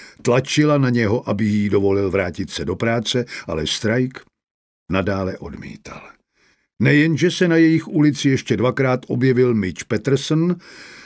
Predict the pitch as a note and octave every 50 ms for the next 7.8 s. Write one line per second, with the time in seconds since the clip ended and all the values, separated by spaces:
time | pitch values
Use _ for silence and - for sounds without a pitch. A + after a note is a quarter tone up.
0 | - - C3 B2 A#2+ B2 D#3 E3 - G3 F#3+ E3+ F#3 G3+ G3+ G3+ - E3+ C#3 C#3+
1 | C#3 F#3 F#3 F#3 F3 - D3 A#2 - - - C3 D3 F3+ G3 - G#3+ G3+ F#3 D3+
2 | A#2+ G#2+ D#3 E3 F#3 E3+ - A3+ A#3 A3+ F#3 C3 G#2+ F#2+ - D#2 E2 D#2 D2 -
3 | - - - - - G2 B2 C3+ B2+ A#2+ A2 G#2 G2 - - D#3 G#3 G#3+ F#3+ C3+
4 | A2 G#2+ - - F#3+ G3 E3+ F3+ F3+ F3 E3+ E3 D#3+ D#3 - - _ _ _ -
5 | D#2+ G2 C#3 E3 - A3 G#3+ G3+ A3 A3 G3 A3 G3+ F#3 D3+ A2+ - - E3+ F#3
6 | G#3+ G#3+ A#3 G#3+ - - G3+ E3 B2 G2+ F#2+ G2 G#2 E2 G2 A#2+ G#2+ - - D3
7 | F#3 G3 - - - - D#3+ D#3+ D#3+ D3 C#3+ - D#3+ D#3 C#3+